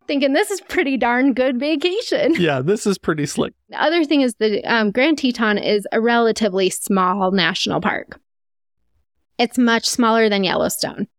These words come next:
Speaker 2: Oh, yeah.
Speaker 1: Um, it only takes probably an hour or so, hour and a half to get from the bottom to the top.
Speaker 2: Mm-hmm.
Speaker 1: And then there's lots of places to stop along the way. Tons of viewpoints and stuff like that. Lots of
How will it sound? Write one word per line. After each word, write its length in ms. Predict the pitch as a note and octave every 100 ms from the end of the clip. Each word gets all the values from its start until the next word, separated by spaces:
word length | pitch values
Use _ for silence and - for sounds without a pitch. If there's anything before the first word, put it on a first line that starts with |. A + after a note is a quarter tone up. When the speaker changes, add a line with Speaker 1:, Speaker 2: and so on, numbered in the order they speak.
| -
Speaker 2:
Oh, 100 | D3+
yeah. 280 | C3+ G#3+ G#3
Speaker 1:
Um, 80 | G3+
it 220 | A3 A#3
only 420 | A#3+ A#3+ A#3 A3+
takes 800 | A#3 - G3+ F#3+ G3+ - - - - _
probably 440 | - - A3 G#3 G3+
an 120 | G3 - -
hour 340 | G3+ G3+ G3+
or 60 | G3+
so, 220 | F#3+ -
hour 540 | F#3+ F#3+ F#3+ - G3+ G3+
and 100 | G3
a 60 |
half 440 | F3+ F3+ E3 F#3 -
to 120 | A3+
get 300 | F#3 F3+ -
from 140 | A3
the 60 | G3+
bottom 360 | F#3 F3+ G3 G3+
to 140 | G#3+
the 120 | G3
top. 460 | - F#3 F#3 A3 - - -
Speaker 2:
Mm-hmm. 380 | D#3 D3 D#3 D3+ F3+ -
Speaker 1:
And 180 | B3 C4
then 340 | C4 B3+ A#3
there's 220 | C4 B3+
lots 240 | B3 B3 B3+
of 80 | A3+
places 540 | A3+ A3 - G3 -
to 120 | G#3
stop 340 | - G3+ F3+ F3+
along 260 | F3+ F3
the 80 | F3+
way. 320 | E3 - - -
Tons 360 | - C4 B3+
of 120 | B3 G#3
viewpoints 760 | G3+ G3 - G3 F#3+ E3+ -
and 140 | G3+ F#3
stuff 180 | F#3
like 180 | F3+ F3+
that. 200 | E3+ E3
Lots 300 | G3 G3+ -
of 120 | G#3